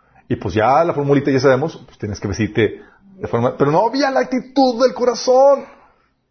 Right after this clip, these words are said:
Hoy toca ayuno, chicos, y la gente, pues, pues, toca, pues nos dijeron, le dice que hay que ayunar.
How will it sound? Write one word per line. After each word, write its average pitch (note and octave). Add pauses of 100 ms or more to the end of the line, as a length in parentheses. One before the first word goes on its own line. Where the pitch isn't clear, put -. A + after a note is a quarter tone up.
(920)
Hoy A#3+
toca B3+
ayuno, B3+
chicos, A3+
y A3
la G3
gente, A3
pues, -
pues, - (380)
toca, F#3+
pues G2+
nos G2+
dijeron, A#2+
le C3
dice A2+
que -
hay G2
que G#2
ayunar. F2+